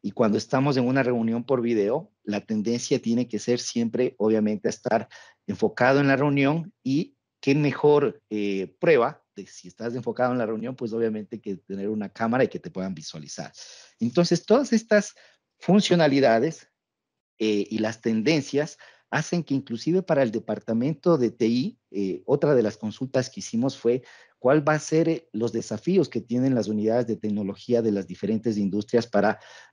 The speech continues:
eh, asegurar que sea exitoso, ¿no? Entonces ahí viene la parte en la que,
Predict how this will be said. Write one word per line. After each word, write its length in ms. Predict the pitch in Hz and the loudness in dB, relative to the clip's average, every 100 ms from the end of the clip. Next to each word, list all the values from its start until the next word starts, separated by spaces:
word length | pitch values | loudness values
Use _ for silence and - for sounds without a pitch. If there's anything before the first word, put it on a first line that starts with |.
| _ | _
eh, 760 | 107 104 98 95 92 87 71 - _ | 0 2 2 2 0 -2 -6 -12 _
asegurar 640 | 107 - 127 151 196 170 | -2 2 4 6 6 2
que 100 | - | -4
sea 200 | 107 107 | -4 -4
exitoso, 560 | 95 - 85 82 76 87 | -4 -8 -14 -14 -14 -14
¿no? 100 | 98 | -8
Entonces 420 | 110 117 113 113 | -8 -6 -6 0
ahí 120 | 120 | 2
viene 420 | 120 127 135 - _ | 4 4 2 0 _
la 180 | 101 98 | -8 -4
parte 300 | - 117 - | 0 0 0
en 140 | 113 | -4
la 120 | 107 90 | -4 -6
que, 200 | 92 | -10